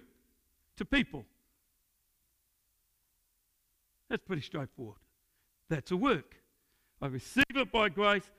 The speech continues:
then I put it to work. Then I put it to work. And according to how I put it to work, I receive. Uh, forgiveness. I receive forgiveness. It's a grace.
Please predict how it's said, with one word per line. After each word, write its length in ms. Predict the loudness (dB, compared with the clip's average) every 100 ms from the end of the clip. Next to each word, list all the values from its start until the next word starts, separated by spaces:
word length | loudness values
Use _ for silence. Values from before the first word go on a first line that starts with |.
| -2
then 120 | 2
I 80 | 2
put 200 | 2 0
it 140 | 0
to 100 | -2
work. 420 | -2 -4 -6 -18 _ _ _ _ _ _ _ _ -4
Then 120 | 0
I 80 | 0
put 220 | 0 -2
it 140 | -2
to 80 | -6
work. 440 | -8 -8 -14 _ _ _ _ _ _ _ _ _ _ _
And 140 | -2 -2
according 400 | 2 4 6 4
to 80 |
how 180 | 4 6
I 80 | 4
put 220 | 2 0
it 100 | 0
to 80 | 0
work, 320 | 2 4 2 -2 _ _ 0
I 120 | 0
receive. 560 | 0 -6 -4 -4 -4 -12 _ _ _
Uh, 100 | -4 -4
forgiveness. 560 | 0 4 4 4 -2 -4
I 100 | -8
receive 400 | -6 -2 0 0
forgiveness. 600 | -2 0 2 2 2 -2
It's 160 | -4 -6
a 40 |
grace. 540 | -8 0 2 2 0